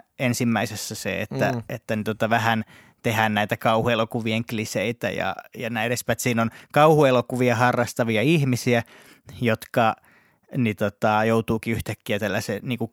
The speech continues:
Speaker 1: tavallaan kauhuelokuvan sisään, että tulee
Speaker 2: Mm.
Speaker 1: tää hullu Ghostface-murhaa. Ja, ja mikä tässä vitosessa oli erikoista, niin siinä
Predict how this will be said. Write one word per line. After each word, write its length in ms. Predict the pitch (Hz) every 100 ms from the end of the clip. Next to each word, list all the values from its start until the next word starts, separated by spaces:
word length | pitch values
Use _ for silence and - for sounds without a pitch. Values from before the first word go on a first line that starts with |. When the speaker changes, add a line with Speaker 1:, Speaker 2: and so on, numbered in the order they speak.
| - -
Speaker 1:
tavallaan 380 | 110 104 101 -
kauhuelokuvan 760 | 107 110 113 113 - 143 143
sisään, 380 | - - - -
että 140 | - 226
tulee 200 | 175 151
Speaker 2:
Mm. 60 |
Speaker 1:
tää 160 | 127 117
hullu 320 | 117 113 117
Ghostface-murhaa. 1200 | 120 110 117 - 110 110 - 127 120 117 117 113
Ja, 120 | 139 - - - -
ja 100 | 139 151
mikä 200 | 185 226
tässä 200 | 196 - 247
vitosessa 640 | 269 427 320 240 - 139
oli 200 | 143 139 - _ _ _ _ _ _ _
erikoista, 840 | 196 185 165 - 127 120 - - 123 - - _ _ 269
niin 340 | 143 135 135 _ _ _ _ _ _
siinä 580 | 170 - 208 233 202 151